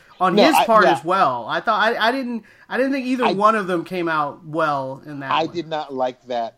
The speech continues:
Speaker 2: the way that they handled that at all.
Speaker 1: No.
Speaker 2: 'Cause, A,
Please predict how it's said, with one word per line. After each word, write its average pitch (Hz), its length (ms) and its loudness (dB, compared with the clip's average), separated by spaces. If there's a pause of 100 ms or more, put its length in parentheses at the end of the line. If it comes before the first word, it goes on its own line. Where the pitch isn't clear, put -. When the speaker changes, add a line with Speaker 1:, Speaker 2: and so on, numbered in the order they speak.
Speaker 2:
the 127 140 -6
way 120 180 -4
that 117 140 -6
they 110 100 0
handled 104 300 -8
that 95 320 -2
at 101 180 4
all. 76 480 -2
Speaker 1:
No. 156 340 -12 (120)
Speaker 2:
'Cause, 120 420 4 (220)
A, 156 360 4